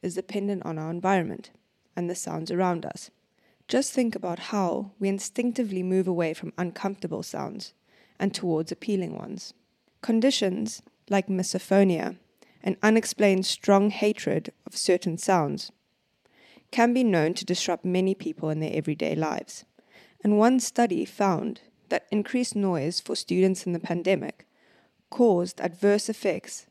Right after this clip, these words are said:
on their learning abilities. The science backs it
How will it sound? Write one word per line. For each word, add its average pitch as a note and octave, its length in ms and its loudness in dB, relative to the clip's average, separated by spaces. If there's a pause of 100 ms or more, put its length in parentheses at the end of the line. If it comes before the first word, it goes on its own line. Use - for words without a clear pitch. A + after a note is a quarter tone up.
(220)
on F3+ 140 -2
their F3 200 2
learning F3+ 320 4
abilities. - 680 -8 (960)
The - 100 -8
science G#3+ 500 2
backs G#3+ 360 0
it A3+ 240 0